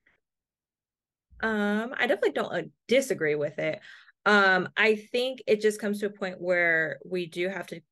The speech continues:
take into consideration Joyce's, you know, prior injuries. Um, again, it's very rare for somebody to have Tommy John twice, but I am also a person that I've torn my A C L twice.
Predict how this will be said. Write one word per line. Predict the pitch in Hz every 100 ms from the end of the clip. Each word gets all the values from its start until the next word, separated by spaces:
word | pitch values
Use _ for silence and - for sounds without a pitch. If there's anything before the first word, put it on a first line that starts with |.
| -
take | 196 175 143 -
into | 180 185
consideration | 185 160 170 165 156 160 - 160 156
Joyce's, | 151 156 156 156 156 147 139
you | - 156
know, | 147 143 _
prior | 196 185 180 180 185
injuries. | 180 175 165 165 160 180 - - - - -
Um, | 180 180 160 156 -
again, | 175 175
it's | 165 -
very | 165 160
rare | 156 170 160 160
for | 165
somebody | 175 160 160
to |
have | 175 156
Tommy | 180 156
John | 156 151
twice, | - 208 220 226 - - -
but | 190 190 -
I | 190
am | 214 190
also | 175 180 165
a |
person | 160 170 160 175 165 160
that | 156 - -
I've | 165 160 -
torn | - 160
my | 156
A | -
C | 156 180
L | 202
twice. | 202 - 165